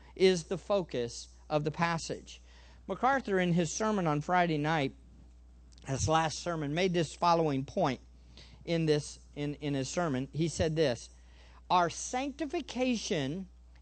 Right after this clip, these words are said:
is directly related to how well we pursue knowing and enjoying the glory of Jesus Christ." Let me say it again.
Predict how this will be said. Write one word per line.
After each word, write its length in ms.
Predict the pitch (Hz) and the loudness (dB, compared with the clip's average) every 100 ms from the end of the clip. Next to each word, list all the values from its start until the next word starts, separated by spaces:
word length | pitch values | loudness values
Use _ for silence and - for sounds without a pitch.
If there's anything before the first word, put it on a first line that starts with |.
| - | -2
is 220 | 185 147 | -2 -2
directly 880 | 139 143 165 180 240 262 277 277 | -2 0 4 6 4 2 -2 0
related 720 | 254 220 190 202 214 160 151 151 | 2 2 4 4 4 2 0 -2
to 120 | 165 | -6
how 380 | 139 - 233 254 | -8 -4 -2 -2
well 460 | 240 190 196 185 175 | -2 0 2 2 0
we 260 | 160 185 | -2 -2
pursue 800 | 156 - 147 - - 247 262 254 | -4 -4 -4 -4 -6 -4 -2 -2
knowing 920 | 233 220 233 262 233 151 131 143 185 - - - - | 0 0 4 4 4 2 0 -2 -6 -12 -20 -20 -8
and 240 | 180 185 165 | -2 0 2
enjoying 840 | 170 165 147 175 214 202 151 147 | 0 0 0 2 4 4 2 0
the 80 | 139 | -2
glory 460 | 131 147 165 165 147 | -2 -2 -2 -2 -4
of 120 | 120 | -4
Jesus 360 | 131 131 131 | -6 -6 -8
Christ." 680 | - - 123 110 92 - - - - - - - - - - | -12 -8 -8 -8 -12 -18 -20 -20 -20 -20 -20 -20 -20 -20 -12
Let 60 | 131 | -10
me 60 | 143 | -4
say 140 | 165 | -2
it 80 | 160 | 0
again. 320 | 156 151 101 | 2 2 0